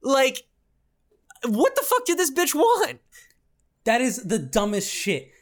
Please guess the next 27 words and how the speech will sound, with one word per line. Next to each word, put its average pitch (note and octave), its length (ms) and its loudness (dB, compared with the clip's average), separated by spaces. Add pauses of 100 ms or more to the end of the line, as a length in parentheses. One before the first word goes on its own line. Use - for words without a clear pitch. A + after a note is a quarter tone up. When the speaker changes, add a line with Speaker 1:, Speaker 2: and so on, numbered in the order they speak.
Speaker 2:
He C4 240 -2
literally D4 360 -2
came C4 340 -2
up C4+ 100 -2
to B3 80 -4
her C4+ 60 -2
like, F#3 160 -2
"Listen, E3+ 480 -2 (500)
big A#3 500 0 (100)
red G3 360 2
flag A#3+ 340 0
right A3 240 -2
here. F3+ 460 -4 (420)
I F#3 120 0
don't A#3 360 -2
love A#3 340 -2
you. C3 460 -4
I G3+ 100 0
can't D#4+ 460 0
love D#3+ 220 -2
you. C#3+ 340 -6 (100)
I'll C#3+ 120 -4
try E3 220 -4
to E3+ 60 -4
figure D3+ 300 -4
it C#3 60 -2
out. G#3+ 420 -2